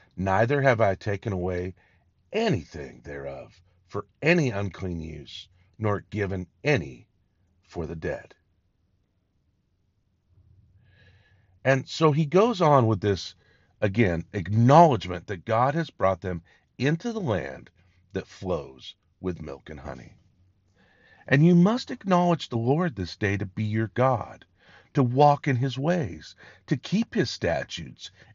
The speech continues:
and his commandments and his judgments, and to hearken unto his voice. Verse seventeen.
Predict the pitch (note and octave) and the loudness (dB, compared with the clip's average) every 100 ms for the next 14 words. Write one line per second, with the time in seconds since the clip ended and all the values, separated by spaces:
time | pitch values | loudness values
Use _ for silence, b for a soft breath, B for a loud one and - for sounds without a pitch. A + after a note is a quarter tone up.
0 | - F3+ B3+ F#3+ A2 - F#2+ D#2 C2+ C2 | -4 0 0 0 -2 -4 -4 -4 -8 -14
1 | B1 - b b _ F3 A3 G3+ A2+ E2+ | -18 -20 b b _ -2 -2 -2 -2 -4
2 | F#2 D2+ - A#1+ - - B B B - | -8 -10 -12 -20 -20 -20 B B B -2
3 | C#3 D3 A#2+ - G#3 B3 - C#2+ B1 _ | 0 0 -2 2 2 2 -2 -6 -8 _
4 | _ _ - A2 G#2+ B2 - E3+ E3 A2 | _ _ -4 -2 -2 -8 -6 -4 -2 -4
5 | - E2+ C#3 A#1 - - - _ _ _ | -8 -6 -4 -6 -14 -20 -20 _ _ _
6 | _ D#2+ - - D2 C#2+ - G#2+ C#2+ | _ -16 -14 -14 -14 -16 -8 -8 -8